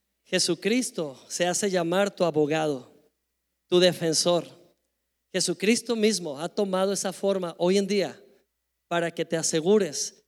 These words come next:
que todos tus días, en ninguno de ellos estarás solo. Amén. Gloria a Dios. ¿Y sabes qué?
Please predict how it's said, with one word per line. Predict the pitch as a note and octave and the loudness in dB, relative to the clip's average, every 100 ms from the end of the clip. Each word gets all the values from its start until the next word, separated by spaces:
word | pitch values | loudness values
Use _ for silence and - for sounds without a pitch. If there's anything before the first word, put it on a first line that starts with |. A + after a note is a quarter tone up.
| _ | _
que | - | -16
todos | - _ G#3+ A#3 C4+ - | -16 _ 2 2 -2 -4
tus | A3 F#3 | -4 0
días, | A#3+ D#3+ - - - - _ _ _ _ _ | 0 -2 -6 -10 -12 -18 _ _ _ _ _
en | D#3 | -6
ninguno | D#3+ D#3 G#3 B3+ B3 | -4 2 4 4 2
de | G3 G#3+ | 0 -2
ellos | F#3 D3 - - | -4 -8 -10 -12
estarás | C#3 - D3+ D3+ | -10 -6 -4 -4
solo. | - D3 B2 A#2 _ _ _ _ _ | -4 -6 -8 -16 _ _ _ _ _
Amén. | D#3 G3 D#4+ E4+ - - _ _ _ _ _ _ _ D#3+ | 0 4 4 2 -8 -20 _ _ _ _ _ _ _ -2
Gloria | G3+ A#3 | 0 0
a | |
Dios. | A3 A#3 A#3+ - - - _ _ _ _ | 0 0 0 -4 -8 -12 _ _ _ _
¿Y | |
sabes | F3+ A3+ C4 C4 | -2 -2 -2 -4
qué? | B3+ C#4 D#4+ - _ _ | -2 -2 -4 -14 _ _